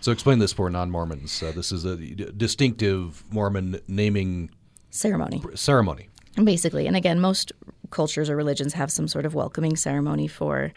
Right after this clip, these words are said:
Speaker 2: babies or even naming ceremonies. And in the L D S church, that is, you go to church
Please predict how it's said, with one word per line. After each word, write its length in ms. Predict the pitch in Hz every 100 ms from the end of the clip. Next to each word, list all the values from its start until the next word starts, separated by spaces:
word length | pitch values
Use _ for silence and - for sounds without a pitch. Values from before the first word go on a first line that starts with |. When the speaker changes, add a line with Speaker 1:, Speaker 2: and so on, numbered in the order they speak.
| - - - - - _ _ -
Speaker 2:
babies 420 | 165 151 156 147
or 80 | 156
even 220 | 160 165
naming 300 | 156 151 147
ceremonies. 600 | 156 - 160 156 151 156
And 340 | - 156 147 139 - - -
in 80 | 185
the 100 | 180
L 80 | 175
D 120 | 180
S 160 | 175 -
church, 300 | 165 156 -
that 160 | 151
is, 160 | 151 151
you 100 | 147
go 400 | 156 147 147 151 - - - -
to 420 | 170 151 143 147 - -
church 560 | - 190 - - -